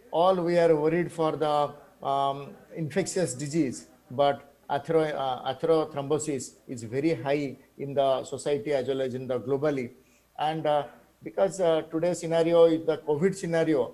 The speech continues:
hypercoagulable state is happening. So many patients,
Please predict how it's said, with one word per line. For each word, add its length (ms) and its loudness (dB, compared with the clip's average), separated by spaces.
hypercoagulable 960 4
state 300 0
is 160 -2
happening. 520 -6
So 120 -4
many 300 -4
patients, 560 0